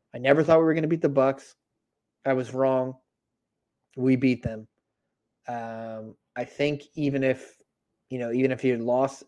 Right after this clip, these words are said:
in the second round, you could say, "You know what? It wasn't a great re-, year, but what a memory we have from that, and we'll try to figure it out in the offseason." But the problem <laughs> is now we're facing the Knicks, and I do not wanna lose to this team. I don't wanna hear from my Knicks friends. I don't wanna hear from the N B A.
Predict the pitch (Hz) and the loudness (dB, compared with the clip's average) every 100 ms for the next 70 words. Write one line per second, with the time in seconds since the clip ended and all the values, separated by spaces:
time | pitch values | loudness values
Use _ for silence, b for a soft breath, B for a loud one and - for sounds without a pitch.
0 | 143 131 - 135 131 131 131 123 117 117 | -12 -12 -4 -4 -2 -4 -4 -4 -4 -6
1 | - 117 113 - _ _ - 139 151 151 | -4 -4 -4 -10 _ _ -2 4 6 10
2 | 143 139 147 143 135 139 127 139 139 143 | 10 10 8 6 4 6 6 2 2 8
3 | 139 131 120 135 139 131 127 131 127 123 | 8 8 4 6 6 4 0 0 0 0
4 | 127 127 - 127 127 120 120 120 131 120 | 0 -2 -2 -8 -8 -8 -10 -4 -2 -2
5 | - 127 117 117 113 117 117 - 113 107 | -6 -6 -4 -6 -8 -12 -12 -12 -16 -18
6 | _ - 123 131 151 151 151 143 - 131 | _ -16 -14 -4 2 4 4 2 -2 -2
7 | 139 151 156 b b b - 123 139 139 | 4 4 2 b b b -4 4 6 6
8 | 139 131 123 139 131 - - _ _ _ | 4 -6 0 2 2 0 -20 _ _ _
9 | _ - - 139 151 156 143 139 139 135 | _ -18 -4 0 2 2 4 6 6 4
10 | - 127 - 135 139 147 - _ _ - | 0 -6 -6 -4 -4 -4 -12 _ _ -14
11 | 127 131 131 120 123 131 131 120 113 135 | -6 -4 -4 -4 0 0 0 -8 -6 -6
12 | 139 - 143 147 151 _ B B B B | -6 -2 -2 -2 -10 _ B B B B
13 | 135 127 120 127 123 120 113 117 113 120 | 0 0 0 -4 -6 -8 -12 -10 -6 0
14 | 139 151 | 2 2